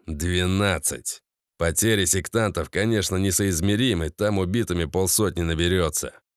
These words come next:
«Похищенные имеют медицинское образование в основном», кивнул участковый.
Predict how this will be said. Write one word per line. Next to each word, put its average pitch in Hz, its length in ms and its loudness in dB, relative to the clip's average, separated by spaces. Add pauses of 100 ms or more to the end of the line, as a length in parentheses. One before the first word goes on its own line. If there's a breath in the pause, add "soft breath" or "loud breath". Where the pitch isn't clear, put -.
(340)
«Похищенные 139 760 2
имеют 139 360 2
медицинское 123 600 0
образование 117 680 2
в 87 40 2
основном», 95 580 0 (240)
кивнул 147 400 0
участковый. 92 760 0